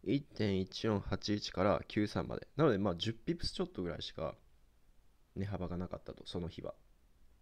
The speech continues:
で、ユーロドルって大体一日平均百数ピプス伸びるんで、まだ言えば、まあ、九十ピプス以上伸びる余地があるってことですよね。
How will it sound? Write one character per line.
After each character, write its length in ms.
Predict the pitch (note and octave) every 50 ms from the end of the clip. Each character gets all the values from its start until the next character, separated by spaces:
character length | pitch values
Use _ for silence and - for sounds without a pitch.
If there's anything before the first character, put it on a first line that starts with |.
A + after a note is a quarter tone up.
| - - - - - - - - - - - - - - - - - - - - - - - - - - - - - _ _ _ _ _ - _ _ - - _ _ -
で、 280 | G2 G#2 G#2 G#2+ G#2+ A2
ユ 120 | C3 E3
ー 20 | F3
ロ 60 | F3+
ド 80 | F#3+ D#3+
ル 60 | A2+
っ 20 |
て 100 | - -
大 180 | E2+ F2+ F2+ -
体 520 | - - - - - - F3 E3+ - F3+
一 420 | F3+ - - - - - - - G3
日 260 | F#3+ F#3 - - G2+
平 220 | - F#3+ F3 F2 -
均 360 | - - - - D#2+ D2+ - - - - - _ _ _ _ _ _ - - - - -
百 640 | - - - F#2 F#2+ - - G2 G2 F#2+ F#2 - - - -
数 260 | - - - - F#2+
ピ 140 | F2 - -
プ 100 | - -
ス 120 | - - -
伸 120 | E2 E2+
び 120 | F2 F2+
る 100 | D#2+ D2+
ん 100 | D2 C#2
で、 240 | - C2+ C2 A#1+ - - - - _ - - - - - - - - - - - - - - - - - - - _ _ _ _ - _ _ _ _ _ _ _ _ _ _ _ _ _ _ _ _ -
ま 200 | - A2+ A#2+ C#3
だ 120 | C#3 A2 F#2 - - - - - - _ _ _ - - - _ _ - -
言 100 | - A#2+
え 40 | B2+
ば、 80 | - -
ま 100 | E2+ E2
あ、 40 |
九 180 | - - D3 C#3
十 100 | C3+ D3
ピ 120 | - - -
プ 100 | - -
ス 120 | - C#3+
以 60 | C3+
上 100 | A2+ - -
伸 100 | F2+ F2+
び 100 | F#2+ F#2
る 80 | -
余 100 | E2 E2+
地 100 | - -
が 60 | - -
あ 20 |
る 60 | -
っ 20 | -
て 80 | -
こ 80 | - -
と 120 | - -
で 60 | -
す 80 | - -
よ 80 | - G1+
ね。 100 | G1+